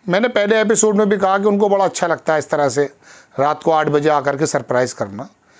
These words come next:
पहले ही बता दो कौन सा स्पीकर बन रहा है। लेकिन बहरहाल उधर से बात चल रही है कि साहब ये बन जाएंगे, वो बन जाएंगे, ये तमाम लोग आ सकते हैं आगे नाम। लेकिन बहरहाल इंडिया गठबंधन की तरफ से जो ये बातें चल रही हैं इसमें कितनी जान है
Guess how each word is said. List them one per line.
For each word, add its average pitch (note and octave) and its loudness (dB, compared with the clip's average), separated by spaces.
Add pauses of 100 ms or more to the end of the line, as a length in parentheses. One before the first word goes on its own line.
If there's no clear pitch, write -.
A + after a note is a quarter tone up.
(180)
पहले F3+ 2
ही B3+ 0
बता A3+ 2
दो A#3 0 (460)
कौन D#3 2
सा E3+ 2
स्पीकर D#3 0
बन C#3+ -2
रहा B2 -8
है। B2 -16 (580)
लेकिन F#3 0
बहरहाल F#3+ 2
उधर F3+ 2
से - 0
बात E3 -2
चल E3+ 0
रही E3+ 4
है F3 2
कि E3 0
साहब D#3+ -2
ये D#3+ 2
बन D3+ 0
जाएंगे, D3+ 2
वो D3+ 2
बन C#3+ 2
जाएंगे, C#3 0
ये D3+ -2
तमाम C3+ 0
लोग C3 0 (540)
आ - -2
सकते - -2
हैं E3+ 2
आगे D3 0
नाम। B2 -4 (240)
लेकिन G3+ 2
बहरहाल A#3 2 (240)
इंडिया G3+ 4
गठबंधन G#3+ 0
की B3+ 2
तरफ G3+ 0
से A3 0
जो G#3+ 2
ये A#3+ 4
बातें F#3+ 0
चल F3+ 0
रही F#3 0
हैं C3 0
इसमें G#3 -2
कितनी F3+ -2
जान A#2 -2
है B2+ -8